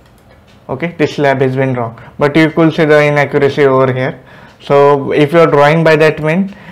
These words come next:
make sure that you draw it perfectly. Delete. Uh, otherwise there is a rectangular option. Just click over here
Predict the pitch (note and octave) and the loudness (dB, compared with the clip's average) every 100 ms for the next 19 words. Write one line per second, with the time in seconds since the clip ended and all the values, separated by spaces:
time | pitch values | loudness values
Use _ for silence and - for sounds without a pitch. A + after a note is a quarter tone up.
0 | - D3 D3 - D#3+ D#3+ E3 C#3+ C#3+ D3 | -8 -4 -4 -2 0 0 2 0 0 2
1 | D3 D3 C#3+ C#3+ C#3 C#3 C3+ C3 B2+ C3 | 2 2 2 2 2 -2 -6 -4 -8 -6
2 | F3 - - - - - C#3+ E3 - - | -10 -12 -20 -20 -14 -2 0 0 -8 -20
3 | - _ _ C3 C3 C#3+ D#3 D#3 D#3+ D#3 | -20 _ _ -4 0 2 4 4 4 2
4 | D3+ D#3 D3+ C3+ D3 C#3 C#3 B2+ B2+ - | 2 2 0 0 -2 2 2 2 -2 -6
5 | B2+ B2+ B2+ D#3 E3+ - - - - - | -10 -8 -2 -2 -2 -8 -18 -20 -20 -6
6 | D#3+ D#3 D#3+ D3+ C#3 D#3+ | -4 0 2 2 -2 -6